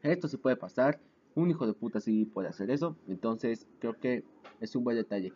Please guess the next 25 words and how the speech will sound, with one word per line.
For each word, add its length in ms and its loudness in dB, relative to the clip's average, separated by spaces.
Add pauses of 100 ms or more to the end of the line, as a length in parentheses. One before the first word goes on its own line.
(220)
Aparte, 380 0
Wes 220 0
Craven 380 2
creo 260 -2
que 260 2
es 160 -4
un 280 -2 (160)
gran 220 2
director 440 0
del 140 0
cine 200 -2
de 100 0
terror. 420 -2 (300)
Digo, 240 4
obviamente 640 0 (240)
nos 260 0
ha 260 4
regalado 560 2
varias 340 2
películas. 600 2
Una 280 0
creo 140 -4
que 80 -12
se 140 -4
llama 260 0